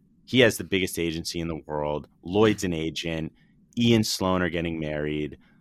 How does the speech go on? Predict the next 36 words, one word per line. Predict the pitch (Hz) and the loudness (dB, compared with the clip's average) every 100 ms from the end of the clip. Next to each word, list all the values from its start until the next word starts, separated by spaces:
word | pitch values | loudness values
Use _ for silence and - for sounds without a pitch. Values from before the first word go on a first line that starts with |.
| _ _ | _ _
Like, | 85 87 85 - - _ _ _ _ | 0 2 0 -4 -16 _ _ _ _
it | - 117 - | -14 -14 -12
just, | - 131 120 - | -6 -2 -2 -4
and, | 120 | 0
you | 127 | 2
know, | 131 | 2
Turtle, | 123 - 117 117 110 | 0 2 4 6 2
he | 110 | -2
had | 95 95 98 | -2 0 0
his | 98 | 0
first | - 101 92 - | 0 0 -2 -2
love. | 87 85 82 78 _ _ _ - | 2 2 0 -4 _ _ _ -2
Yeah, | 104 104 | 2 4
he's | 101 | 2
brokenhearted, | - 90 90 95 82 85 85 80 | 0 -2 -2 -4 -2 0 0 -2
but | 87 | -4
you | 73 | -2
know | 92 95 | -2 0
what? | 92 95 | 2 0
He's | - 92 - | -2 -10 -6
grown | 95 98 98 | -2 0 -2
so | - 87 87 | -2 0 0
much. | 85 80 - | 0 -2 -4
He's | - 80 | -8 -6
now | 82 87 | -4 -4
gone | 87 87 | -2 -4
to, | 76 - - | -6 -10 -10
you | 90 | -4
know, | 82 80 78 _ _ _ _ _ | -2 -4 -8 _ _ _ _ _
taken | - 98 92 | -2 0 0
business | 85 90 85 87 - | -2 -4 -2 -6 -6
classes. | - 85 85 - 85 80 | -2 0 0 -4 -6 -6
He's | 101 92 | -8 -4
gonna | 101 95 | -2 -2
do | 82 87 | -2 -4
well. | 82 80 78 76 | -2 -2 -2 -4